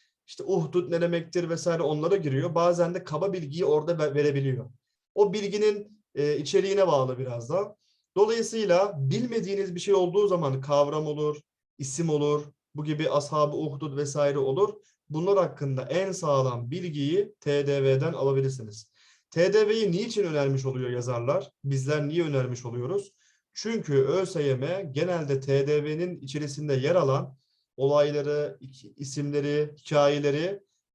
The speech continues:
direkt sınav, e, sorusu olarak karşımıza çıkartabiliyor. Şimdi dostlar, sekizinci ve on ikinci soruyu bu şekilde değerlendirdik. Şimdi gelelim dokuza. Başka bir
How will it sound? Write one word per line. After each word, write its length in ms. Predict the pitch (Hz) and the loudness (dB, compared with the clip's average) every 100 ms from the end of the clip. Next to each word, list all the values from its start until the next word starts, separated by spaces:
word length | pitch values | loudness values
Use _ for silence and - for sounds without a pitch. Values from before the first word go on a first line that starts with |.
| _ _ | _ _
direkt 380 | 202 175 175 - | 4 4 2 -8
sınav, 540 | - - 180 180 143 - _ _ _ _ _ | -14 -2 4 4 2 -8 _ _ _ _ _
e, 320 | 131 127 127 123 | -4 -2 -2 -4
sorusu 400 | 139 160 156 190 | -2 -2 0 0
olarak 400 | 170 143 180 180 | 2 2 2 0
karşımıza 500 | 165 143 151 143 190 | -2 -2 -4 -2 -4
çıkartabiliyor. 800 | - 147 135 139 135 131 110 - _ _ _ _ _ _ _ - _ _ _ _ | 0 0 2 2 2 2 -2 -10 _ _ _ _ _ _ _ -20 _ _ _ _
Şimdi 240 | 226 220 | -2 4
dostlar, 480 | 214 226 175 160 170 _ _ _ _ _ _ _ _ _ _ _ | 6 4 2 0 -2 _ _ _ _ _ _ _ _ _ _ _
sekizinci 640 | - - 214 220 240 226 240 | -10 -4 -2 -2 -4 -2 4
ve 60 | 220 | 6
on 160 | 214 | 6
ikinci 280 | 214 220 214 | 4 0 -2
soruyu 280 | 208 202 208 | 4 6 6
bu 60 | |
şekilde 400 | 202 180 180 202 | 0 -2 4 4
değerlendirdik. 920 | 170 165 165 160 156 147 143 135 - _ _ _ _ _ _ _ _ - | 6 2 0 -4 -6 -4 -4 -6 -14 _ _ _ _ _ _ _ _ -4
Şimdi 220 | 208 190 | 0 4
gelelim 360 | 220 196 208 180 | 4 6 4 4
dokuza. 520 | 180 175 156 117 - | 2 2 2 2 0
Başka 340 | 156 135 180 | 0 2 -2
bir 260 | 151 139 | 0 -2